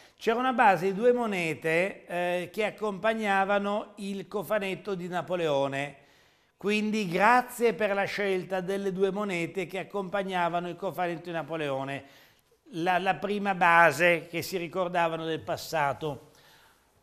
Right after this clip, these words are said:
No, quella è la proposta originale, è possibile, è quella che ti ricordi che abbiamo fatto tempo fa, Cristina, eh, eccole qui, dai, era possibile, è una base che veniva offerta, no, vabbè, ma in passato c'è, c'è anche nelle nostre mail, quindi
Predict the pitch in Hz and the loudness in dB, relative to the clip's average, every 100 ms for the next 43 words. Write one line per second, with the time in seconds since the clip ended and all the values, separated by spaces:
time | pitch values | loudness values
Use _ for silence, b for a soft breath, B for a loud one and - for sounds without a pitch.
0 | _ _ _ _ _ _ _ - 240 156 | _ _ _ _ _ _ _ -4 0 2
1 | 151 214 226 208 202 196 196 202 - 202 | 2 0 -2 0 -2 -2 -2 -2 0 -2
2 | 180 143 170 156 143 156 - 202 - 175 | -2 -4 -4 0 0 0 -2 -4 -4 -6
3 | - 127 113 113 170 208 - 247 185 165 | -6 -10 -10 -8 -8 -8 -4 -2 -2 -4
4 | 175 160 185 156 151 156 147 131 160 147 | -8 0 2 2 0 -4 -4 -2 -2 -4
5 | 139 139 147 135 180 156 151 135 - 151 | -8 -8 -8 -4 0 0 -2 -10 -10 -8
6 | 143 135 135 104 143 165 - 214 180 156 | -6 -6 -8 -10 -10 -10 -10 -10 -6 -8
7 | 120 - 104 151 165 139 196 208 214 - | -8 -12 -14 -8 -4 -2 -2 -4 -6 -8
8 | 254 202 156 139 B B B - 220 220 | -6 -4 0 -2 B B B 0 2 2
9 | 202 202 170 170 165 175 175 170 - 180 | 4 4 4 -2 -4 -4 -2 -4 -2 -8
10 | 135 247 123 127 254 135 104 120 123 170 | -4 -2 0 0 -2 -2 -4 -10 -6 -4
11 | - 226 202 190 240 226 - 185 190 180 | 0 0 0 -4 -2 -2 0 0 0 -2
12 | 180 170 170 180 - 220 233 180 151 143 | -4 -2 -4 -6 -6 -4 -2 0 -2 -2
13 | 190 185 170 151 | -2 -2 0 -2